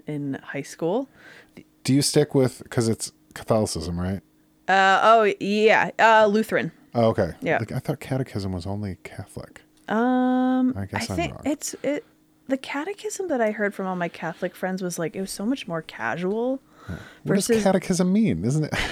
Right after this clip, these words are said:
Speaker 1: don't even know.
Speaker 2: I don't know either.
Speaker 1: And then
Speaker 2: Religion
Speaker 1: in
Speaker 2: fascinates me.
Speaker 1: Lutheran, it was intense. I had, like, exams and papers to write, and
Speaker 2: Okay.
Speaker 1: it was, yeah, it was like a whole, that was why my mom was like, "It's a whole extra class for them on top of school."
Speaker 2: Yeah.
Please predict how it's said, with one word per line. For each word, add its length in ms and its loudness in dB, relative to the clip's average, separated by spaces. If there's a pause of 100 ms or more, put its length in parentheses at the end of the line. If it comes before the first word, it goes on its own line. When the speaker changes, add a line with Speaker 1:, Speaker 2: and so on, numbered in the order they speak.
Speaker 1:
don't 100 2
even 220 0
know. 240 -4
Speaker 2:
I 200 2
don't 320 4
know 280 6
either. 420 8
Speaker 1:
And 240 4
then 420 4
Speaker 2:
Religion 420 6
Speaker 1:
in 60 4
Speaker 2:
fascinates 160 4
me. 60 4
Speaker 1:
Lutheran, 720 2 (360)
it 200 0
was 300 -2
intense. 920 -4
I 100 -4
had, 220 -4
like, 220 -6
exams 880 0
and 360 -6
papers 560 0
to 120 -2
write, 500 2
and 300 -2
Speaker 2:
Okay. 120 0
Speaker 1:
it 40 4
was, 480 0 (340)
yeah, 220 2
it 100 2
was 120 2
like 120 0
a 80 2
whole, 240 0
that 140 0
was 200 0
why 200 2
my 160 0
mom 300 0
was 100 -6
like, 100 -6
"It's 120 -6
a 60 0
whole 240 0
extra 280 -6
class 480 -2
for 120 2
them 440 0
on 140 2
top 320 0
of 100 0
school." 560 2
Speaker 2:
Yeah. 180 -2